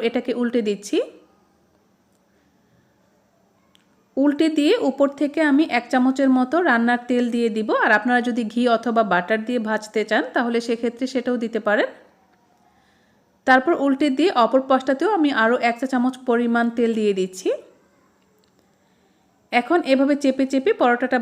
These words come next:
ভাজলে একটা সময় দেখা যাবে যে পরোটাটা খুব সুন্দরভাবে ফুলে উঠেছে। আর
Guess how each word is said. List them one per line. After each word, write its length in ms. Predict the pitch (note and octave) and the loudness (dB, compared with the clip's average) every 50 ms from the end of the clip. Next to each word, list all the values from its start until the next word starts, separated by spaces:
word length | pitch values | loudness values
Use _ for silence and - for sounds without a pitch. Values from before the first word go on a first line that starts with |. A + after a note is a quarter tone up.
| - A#3+ | -2 -2
ভাজলে 320 | A#3 A3+ A3 A3+ C4+ F#4 G4 C#4+ | -2 -2 -2 -2 -2 -2 -2 -2
একটা 140 | B3 - B3+ - | -2 -4 -4 -2
সময় 180 | C4 B3+ B3+ B3 A3 G#3 | -2 0 0 0 0 0
দেখা 180 | G#3 G#3+ B3+ B3 A#3+ | 0 0 -2 -2 0
যাবে 120 | A#3 A3+ A3+ - | -2 -2 -2 -2
যে 40 | A4+ - | -2 0
পরোটাটা 320 | - A#3 A3 A3 B3 A#3+ A#3 - | 0 0 0 -2 -4 -6 -6 -4
খুব 100 | - C4 - - | -6 -6 -4 -4
সুন্দরভাবে 460 | C4 A#3+ A#3 A#3+ A#3+ A#3+ B3 B3 B3 A#3+ A#3+ | -4 -2 -2 -2 -2 -2 -2 -2 -2 -2 -2
ফুলে 220 | - A#3+ A3+ A3 G#3+ G#3+ | -4 -4 -2 0 0 -2
উঠেছে। 340 | G#3+ G#3+ A3+ G#3+ G#3+ - F4+ C5 E5 - - _ _ _ _ - - - - - | -2 -4 -4 -6 -4 -4 -6 -6 -6 -8 -14 _ _ _ _ -20 -20 -18 -2 0
আর 60 | A#3 | 0